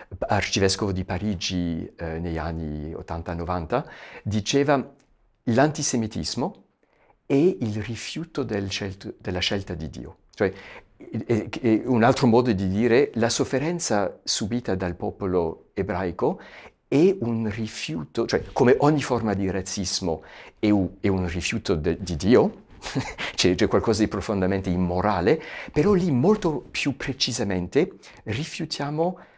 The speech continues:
eh, chi è stato scelto da Dio per, eh, rappresentarlo, per, ehm, farlo conoscere, e dunque è un rifiuto di Dio.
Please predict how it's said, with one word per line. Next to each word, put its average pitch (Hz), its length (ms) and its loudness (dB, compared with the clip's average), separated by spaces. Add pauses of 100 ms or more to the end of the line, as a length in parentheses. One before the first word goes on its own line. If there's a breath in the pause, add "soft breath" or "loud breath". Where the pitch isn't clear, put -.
(420 loud breath)
eh, 117 240 -2
chi - 240 -4
è 147 40 2
stato 131 440 -2
scelto 113 420 -2
da 95 160 2
Dio 101 300 -2
per, 104 300 -2 (520 loud breath)
eh, 98 240 4
rappresentarlo, 117 1160 0
per, 95 380 0 (340 loud breath)
ehm, 90 520 4
farlo 104 580 -2
conoscere, 104 720 -2 (260 loud breath)
e 104 80 2
dunque 156 340 2
è 160 140 -2
un 151 180 -6
rifiuto 113 540 -8
di 82 140 -6
Dio. 55 340 -8